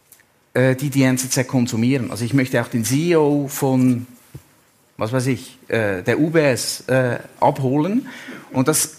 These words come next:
heißt, dass man eben anders schreibt. Also man schreibt dann auch, auch nicht für seine Spezies, also für seine Kulturkritiker oder, äh, wer auch immer das ist, für seine Freunde,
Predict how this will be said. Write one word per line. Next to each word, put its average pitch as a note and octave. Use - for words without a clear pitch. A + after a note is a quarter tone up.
heißt, C#3+
dass F3
man E3
eben D#3
anders C#3
schreibt. D3
Also A#2
man C3
schreibt A#2+
dann A2+
auch, G#2+
auch B2+
nicht C3
für B2+
seine A2
Spezies, D3
also -
für G#2+
seine G#2
Kulturkritiker F3+
oder, A2
äh, G#2
wer B2
auch A#2
immer C3+
das C3+
ist, D#3
für -
seine A2+
Freunde, D3+